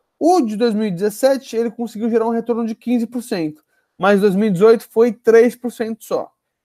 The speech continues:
tá? De novo, bastante, é, bastante oscilação aqui. Na margem ebitda,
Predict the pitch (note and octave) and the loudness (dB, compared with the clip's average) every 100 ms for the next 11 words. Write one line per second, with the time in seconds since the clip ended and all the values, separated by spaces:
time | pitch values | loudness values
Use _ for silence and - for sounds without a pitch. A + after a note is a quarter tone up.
0 | _ D3+ E3+ E3 F3+ G#3 G3+ F#3 G3+ G3+ | _ 0 2 0 -2 0 0 0 -6 -14
1 | _ _ _ _ _ E3+ F#3 G3 G3 - | _ _ _ _ _ -2 0 0 -2 -6
2 | G3+ G3+ - A3+ G#3+ - F3+ F#3 F#3 F3+ | -6 -6 -8 -10 -10 -6 -2 0 2 2
3 | E3+ E3+ D#3+ D#3 D3 - _ _ _ _ | 2 0 0 -2 -4 -12 _ _ _ _
4 | - D#3+ E3+ G#3 G#3 - A3+ B3 A3+ A#3 | -8 -6 -4 -6 -8 -6 -6 -2 -4 -4
5 | - G#3+ G#3 G#3 - D3+ _ _ _ - | -6 -6 -6 -10 -16 -18 _ _ _ -2
6 | C#4 C4 C4 C#4 C4 A3+ A3 G#3 F3 E3 | 0 2 4 4 2 0 -2 -4 -4 0
7 | D#3 G#3+ A#3+ C#3+ | 2 4 2 -2